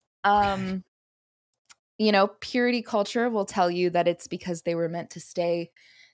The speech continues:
clean and, and pure for their husbands.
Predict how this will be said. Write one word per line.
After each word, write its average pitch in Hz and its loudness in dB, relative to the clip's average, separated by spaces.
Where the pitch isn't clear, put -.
clean 196 -4
and, 180 -6
and 196 -4
pure 190 -6
for 190 -6
their 175 0
husbands. 180 -4